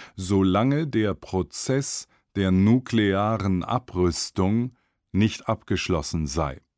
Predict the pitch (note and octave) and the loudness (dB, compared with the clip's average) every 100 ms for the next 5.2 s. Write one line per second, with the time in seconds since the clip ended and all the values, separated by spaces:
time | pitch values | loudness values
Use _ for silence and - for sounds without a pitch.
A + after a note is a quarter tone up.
0 | _ _ _ _ - - F#2+ G2+ G#2 A2 | _ _ _ _ -20 -8 0 2 4 4
1 | C3 D#3 C#3 - C#3+ C#3 - F#2 F#2+ D3 | 2 2 -2 0 -2 -2 -2 0 2 0
2 | D#3+ - - A2+ A#2 - - B2 - G2 | -4 -8 -4 -2 -2 -4 0 0 0 0
3 | G2 - - A#2+ A2+ A2 A2+ A2+ A2+ G#2+ | 0 -2 -6 0 0 2 2 2 0 -4
4 | - A2+ A2 A2 F#2+ G2+ G2+ - B2+ C3 | 0 4 4 4 4 2 0 2 4 4
5 | C#3 D3 | 2 -2